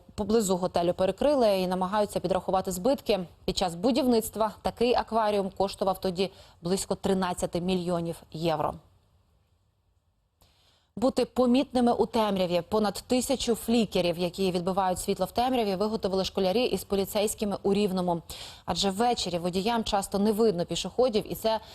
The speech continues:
провокує аварії та наїзди. Світловідбивні стрічки діти майстрували просто в обласному управлінні поліції. Копи з підлітками влаштували справжній конвеєр. Відміряли, відрізали, скріплювали. За півтори години виготовили понад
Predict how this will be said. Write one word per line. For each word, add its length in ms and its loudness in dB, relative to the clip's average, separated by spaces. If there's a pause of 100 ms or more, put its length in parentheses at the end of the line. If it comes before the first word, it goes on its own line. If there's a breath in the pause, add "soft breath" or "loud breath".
(340 loud breath)
провокує 440 2
аварії 400 0
та 220 -2
наїзди. 600 -2 (320 loud breath)
Світловідбивні 760 0
стрічки 600 0
діти 280 0
майстрували 540 0
просто 420 0
в 60 -2
обласному 440 -2
управлінні 400 -2
поліції. 640 0 (580 loud breath)
Копи 400 2
з 100 -4
підлітками 520 0
влаштували 520 0
справжній 460 0
конвеєр. 600 2 (160 loud breath)
Відміряли, 580 2
відрізали, 560 2
скріплювали. 840 2 (340 loud breath)
За 280 0
півтори 320 0
години 400 2
виготовили 460 0
понад 260 -2